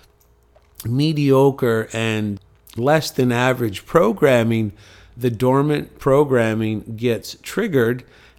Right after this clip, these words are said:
and you stay mediocre. Now, I'll teach you all about that so you can, whatever you want to do, you want to be a better mom, you want to get in shape, you want to get a, a financially abundant, write down your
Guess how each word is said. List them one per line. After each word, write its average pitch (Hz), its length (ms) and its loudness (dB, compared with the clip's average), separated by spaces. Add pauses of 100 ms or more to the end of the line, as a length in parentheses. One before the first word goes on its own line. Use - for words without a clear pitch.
(100)
and 123 380 0
you 113 460 0
stay 104 560 -4
mediocre. 123 800 -2 (480)
Now, 135 200 -2
I'll 214 240 2
teach 254 340 -2
you 202 120 4
all 120 200 6
about 107 380 0
that 120 240 0
so - 140 -4
you 120 60 -4
can, 107 400 -4
whatever 120 360 0
you 202 180 -2
want 196 260 0
to 185 60 -2
do, 160 220 0
you 110 180 0
want 117 100 0
to 117 60 -2
be 110 140 -2
a 101 60 -2
better 110 280 -2
mom, 147 500 0
you 117 140 0
want 110 160 -2
to 107 60 -4
get 101 180 -6
in 101 140 -4
shape, 151 580 -2
you 117 80 -2
want 104 160 -4
to 101 60 -4
get 95 180 -6
a, 98 80 -8 (420)
a - 100 -16 (200)
financially 117 760 -2
abundant, 143 560 -2 (460)
write 160 300 -2
down 190 480 0
your 135 640 2